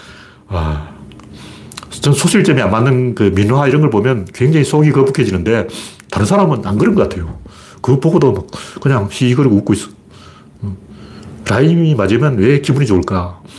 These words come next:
원래 인간의 뇌가 그렇게 딱 만들어져 있다고. 패턴에 반응하게 돼 있어요. 패턴이 있으면 깜짝깜짝 놀라. 어, 전율하는 거예요.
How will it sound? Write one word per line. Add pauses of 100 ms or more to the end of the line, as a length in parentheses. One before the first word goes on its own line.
(180)
원래
인간의
뇌가
그렇게
딱
만들어져
있다고.
패턴에
반응하게
돼
있어요. (960)
패턴이
있으면 (160)
깜짝깜짝
놀라.
어, (460)
전율하는
거예요.